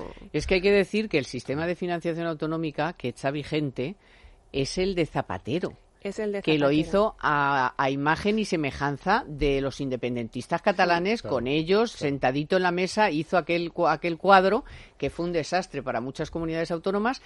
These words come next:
Speaker 1: y que Rajoy no fue capaz de sacar adelante
Speaker 3: Claro.
Speaker 1: un, un, eh, su renovación, quiero decir, y su
Speaker 2: Sí.
Speaker 1: cambio y su, en fin, un nuevo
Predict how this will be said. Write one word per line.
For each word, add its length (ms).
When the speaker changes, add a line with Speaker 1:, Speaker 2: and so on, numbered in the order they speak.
Speaker 1:
y 140
que 120
Rajoy 460
no 180
fue 180
capaz 300
de 220
sacar 300
adelante 520
Speaker 3:
Claro. 160
Speaker 1:
un, 260
un, 260
eh, 220
su 220
renovación, 640
quiero 160
decir, 220
y 60
su 140
Speaker 2:
Sí. 60
Speaker 1:
cambio 520
y 140
su, 440
en 120
fin, 200
un 260
nuevo 560